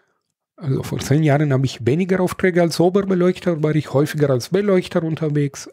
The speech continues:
Aber, äh, vor zehn Jahren, äh, war der Hauptteil, äh, Teil,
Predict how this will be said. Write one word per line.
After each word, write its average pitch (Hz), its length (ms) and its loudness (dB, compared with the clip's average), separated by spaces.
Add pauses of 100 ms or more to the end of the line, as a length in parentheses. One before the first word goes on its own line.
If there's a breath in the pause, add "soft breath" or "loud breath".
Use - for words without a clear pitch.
Aber, 143 480 0
äh, 139 400 2
vor 147 220 -4
zehn 180 280 0
Jahren, 170 500 2
äh, 185 140 -6
war 139 600 2
der 143 240 0
Hauptteil, 147 920 2
äh, - 180 -20
Teil, 143 420 2